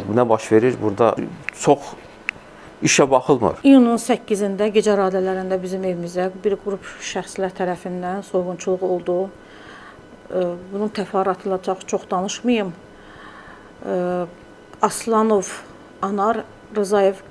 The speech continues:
Speaker 2: Qalib tərəfindən qardaşımın küllü miqdarda pulunu, zinət əşyalarını oğradılar. Bu, ə, məsələ ilə bağlı mənim qardaşım yüz iki çağırış xidmət mərkəzinə müraciət etdi. Lakin bu məsələ ilə bağlı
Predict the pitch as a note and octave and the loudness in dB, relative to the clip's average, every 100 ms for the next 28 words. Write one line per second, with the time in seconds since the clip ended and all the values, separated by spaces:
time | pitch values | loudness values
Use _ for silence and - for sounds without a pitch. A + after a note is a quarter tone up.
0 | - F3 F3+ F3+ F3+ - D#3 - E3 D#3 | -14 -2 2 2 0 -2 -4 -4 -4 -4
1 | D#3+ - - - - - - - - - | -6 -12 -20 -20 -20 -20 -20 -20 -20 -10
2 | - G3+ F#3+ - A3 G#3+ G#3 G3+ F#3 F3 | -4 -2 -2 -4 -8 -4 -2 -2 -4 -2
3 | F3 E3 E3 E3 - - F3+ F3+ F#3+ F#3 | -2 -2 -4 -6 -12 -6 -4 -2 -4 -4
4 | F3+ F3+ F3+ E3+ F#3 E3+ E3+ F3+ - F3 | -4 -4 -6 -8 -4 -4 -6 -6 -6 -4
5 | D#3+ C3+ - - - - - - - - | -6 -6 -8 -12 -20 -20 -18 -16 -16 -16
6 | - D4 D4 E3+ G#3 G#3 G3 F#3+ F#3 F3 | 2 6 8 8 8 8 6 6 4 2
7 | E3+ - - - - - - G#3+ G#3+ A3+ | -4 -18 -20 -20 -18 -20 0 0 4 6
8 | A3 G#3 G3+ F#3+ G3 A3 G3 G3+ G3 F#3+ | 8 6 6 4 4 2 2 2 0 0
9 | F#3 A3+ G3+ F#3+ - G#3 G#3+ E3 F3 - | -2 -4 -4 -4 -4 -4 -2 -2 -2 -6
10 | F#3+ F#3 F3+ G3 F3 - E3+ F#3+ G3+ F#3 | -8 -6 -6 -4 -6 -4 -6 -4 -4 0
11 | E3 E3+ E3 C3 - D3+ C#3 F#3+ G#3+ - | -2 -2 -4 -8 -8 -12 -4 0 0 0
12 | B3+ D4 - - - - - - - - | -2 -2 -8 -20 -20 -20 -20 -20 -20 -20
13 | - - A#3+ A3 F#3 F#3+ G3+ F#3 F3+ F3+ | -20 -4 2 2 2 0 2 2 2 2
14 | F3 G3+ A#3+ | 2 0 -2